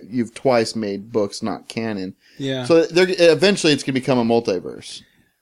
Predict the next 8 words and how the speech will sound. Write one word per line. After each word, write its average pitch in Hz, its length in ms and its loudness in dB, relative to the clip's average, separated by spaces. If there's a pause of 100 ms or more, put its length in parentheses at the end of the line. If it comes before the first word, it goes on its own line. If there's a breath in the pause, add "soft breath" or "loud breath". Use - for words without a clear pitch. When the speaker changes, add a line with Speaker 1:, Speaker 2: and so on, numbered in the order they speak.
(440)
Speaker 1:
Kinda 127 180 0
like 107 100 -6
the 117 80 -4
D 113 140 -2
C. 107 400 -2 (240)
Speaker 2:
I 143 80 -2
saw 165 200 2
Cody 151 520 2